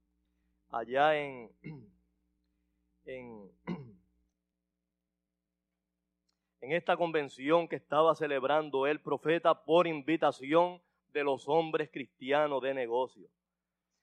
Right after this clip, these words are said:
Él narra o da testimonio de alguno de esos milagros y señales sobrenaturales que habían ocurrido en su ministerio,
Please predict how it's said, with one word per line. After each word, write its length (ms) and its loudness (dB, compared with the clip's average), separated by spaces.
Él 260 -8
narra 560 6
o 160 4
da 260 8
testimonio 920 2
de 120 0
alguno 640 4
de 260 4
esos 340 4
milagros 720 6
y 280 -8
señales 760 2
sobrenaturales 840 2
que 160 -2
habían 300 2
ocurrido 720 2
en 180 2
su 160 -12
ministerio, 840 -4